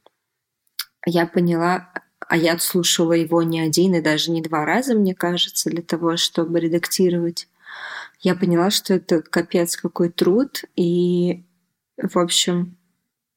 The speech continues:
не этот выпуск, конечно, записанный на коленке, а, но следующий с гостями, а, я буду просить помогать, выравнивать звук, вообще монтировать,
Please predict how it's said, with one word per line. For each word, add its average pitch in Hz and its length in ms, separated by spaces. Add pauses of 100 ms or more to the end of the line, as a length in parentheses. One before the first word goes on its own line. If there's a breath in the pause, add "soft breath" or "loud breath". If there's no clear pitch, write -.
(240)
не 180 280
этот 220 340
выпуск, 190 560
конечно, 175 500
записанный 175 680
на 170 140
коленке, 170 720 (840 loud breath)
а, 170 500
но 175 300
следующий 196 600
с 175 100
гостями, 196 1000
а, 175 440
я 190 200
буду 202 200
просить - 600 (280)
помогать, 170 800
выравнивать 170 840
звук, 190 640
вообще 170 340
монтировать, 175 1040